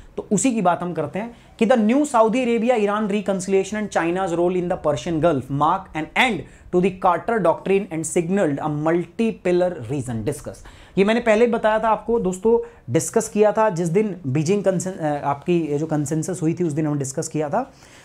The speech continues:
I don't know आपने पढ़ा नहीं पढ़ा, ठीक है, मुझे उस बारे में पता नहीं है, but अगर नहीं पढ़ा है तो I request you guys please go and watch this, ठीक है, उस टॉपिक को थोड़ा सा, क्योंकि कई बार मैं उस पे बारे में डिस्कशन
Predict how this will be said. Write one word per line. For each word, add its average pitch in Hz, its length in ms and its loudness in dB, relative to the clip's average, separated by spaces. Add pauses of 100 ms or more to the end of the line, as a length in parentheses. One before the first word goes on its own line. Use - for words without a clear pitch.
(100)
I 151 80 4
don't 190 200 4
know 220 140 6
आपने 196 300 2
पढ़ा 170 380 2
नहीं 165 240 0
पढ़ा, 170 280 2 (160)
ठीक 175 120 0
है, 156 60 2
मुझे 139 220 0
उस 156 60 -2
बारे 156 200 2
में 160 120 -2
पता 143 240 0
नहीं 160 180 0
है, 185 160 -4 (440)
but 175 280 4
अगर 175 200 0
नहीं 190 280 2
पढ़ा 214 280 2
है 233 60 4
तो 220 120 0
I 185 140 4
request 190 420 0
you 202 100 0
guys 196 280 2
please 185 260 -2
go 170 120 4
and 180 500 -6
watch 180 300 2
this, 226 220 0 (360)
ठीक 175 120 2
है, 139 220 2
उस 151 220 -4 (140)
टॉपिक 156 340 2
को 196 100 2
थोड़ा 185 200 4
सा, 190 140 0
क्योंकि 185 220 -2
कई 175 220 2
बार 185 200 4
मैं 180 60 -4
उस 175 120 -6
पे 180 80 -6
बारे 160 200 2
में 180 140 0
डिस्कशन 147 440 -4